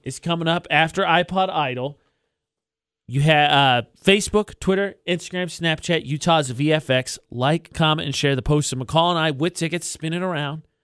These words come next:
Mountains in the background. It's beautiful. Like, comment, share. That's how you get entered in. We'll do one last drawing after iPod Idol, and then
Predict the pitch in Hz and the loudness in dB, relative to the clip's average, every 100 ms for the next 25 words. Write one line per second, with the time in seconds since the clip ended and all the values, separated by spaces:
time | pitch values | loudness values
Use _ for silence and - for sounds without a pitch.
0 | _ _ 123 156 190 170 170 156 156 165 | _ _ 0 0 2 0 2 2 0 -2
1 | - 170 147 - 151 - _ _ _ _ | 0 0 0 -2 -6 -8 _ _ _ _
2 | _ 165 175 190 185 185 - 180 165 151 | _ 2 2 2 0 0 -2 2 4 2
3 | 151 _ _ _ 156 156 170 151 151 147 | -2 _ _ _ 0 2 0 0 -2 -2
4 | 147 139 143 135 123 127 143 170 175 165 | -2 0 -2 -2 -4 -4 -2 -2 0 0
5 | 165 - 151 139 139 139 - _ _ _ | 0 -2 0 2 0 -4 -12 _ _ _
6 | 156 170 - 151 151 160 147 131 131 127 | 4 4 2 2 2 0 2 2 2 0
7 | - 131 135 139 147 | -2 -2 0 0 -2